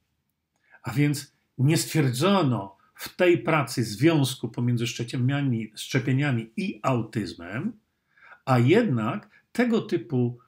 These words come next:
kłamstwo, tego typu oszustwo jest propagowane przez polskie media do dziś dnia. Przykro powiedzieć,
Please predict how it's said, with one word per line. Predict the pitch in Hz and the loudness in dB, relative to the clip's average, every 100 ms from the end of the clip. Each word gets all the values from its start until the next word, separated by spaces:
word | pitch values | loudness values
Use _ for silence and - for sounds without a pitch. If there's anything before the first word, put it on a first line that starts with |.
| _ _ _ | _ _ _
kłamstwo, | - 151 107 - - 123 175 | -2 0 0 -4 -10 -6 -4
tego | 214 196 175 | -4 -4 -4
typu | 160 127 147 156 | -4 -8 -8 -6
oszustwo | - - 156 - - - 98 113 226 _ _ _ _ _ | -8 -4 -4 -4 -10 -16 -14 -12 -14 _ _ _ _ _
jest | 113 160 233 - 339 | -2 2 2 0 -6
propagowane | 339 151 120 120 143 147 143 | -2 -2 -2 -2 -2 -4 -8
przez | - 110 - | -8 -10 -10
polskie | _ 131 190 - - 175 190 _ _ - | _ -10 -8 -10 -12 -12 -14 _ _ -12
media | 107 117 131 120 127 127 - _ - | -6 -2 -4 -4 -4 -6 -10 _ -8
do | 113 120 | -4 -4
dziś | - 117 101 | -4 -8 -8
dnia. | 98 110 101 90 90 _ _ _ _ _ _ _ _ _ _ _ _ _ _ _ _ _ _ _ _ _ _ _ _ _ _ _ _ _ _ _ _ _ _ - | -8 -8 -8 -12 -18 _ _ _ _ _ _ _ _ _ _ _ _ _ _ _ _ _ _ _ _ _ _ _ _ _ _ _ _ _ _ _ _ _ _ -12
Przykro | - - 135 | -10 -6 -8
powiedzieć, | - 110 143 101 104 - | -6 -4 -2 -2 -6 -8